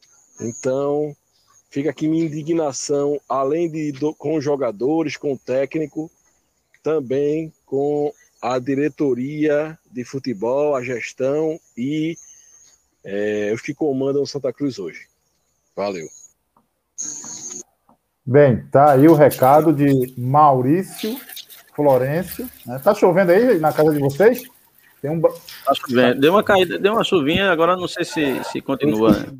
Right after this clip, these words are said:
Speaker 3: Mas
Speaker 2: escutando
Speaker 3: tava
Speaker 2: muito,
Speaker 3: chovendo.
Speaker 2: muito, muito, muito pingo de chuva aí. Você vê, né? Maurício não mostrou a cara dele triste,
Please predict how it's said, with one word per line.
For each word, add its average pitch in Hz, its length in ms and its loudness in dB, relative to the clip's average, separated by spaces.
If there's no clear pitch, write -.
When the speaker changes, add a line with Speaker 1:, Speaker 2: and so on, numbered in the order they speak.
Speaker 3:
Mas 151 100 -2
Speaker 2:
escutando 156 160 0
Speaker 3:
tava 170 180 4
Speaker 2:
muito, 190 200 0
Speaker 3:
chovendo. 180 180 -2
Speaker 2:
muito, 185 400 -2
muito, 151 260 -4
muito 180 260 -2
pingo 175 360 0
de 151 80 0
chuva 156 400 6
aí. 143 240 2
Você 226 160 8
vê, 185 200 4
né? 202 220 4
Maurício 190 580 4
não 202 120 0
mostrou 202 440 0
a 160 100 2
cara 151 280 2
dele 131 380 -6
triste, 214 580 -6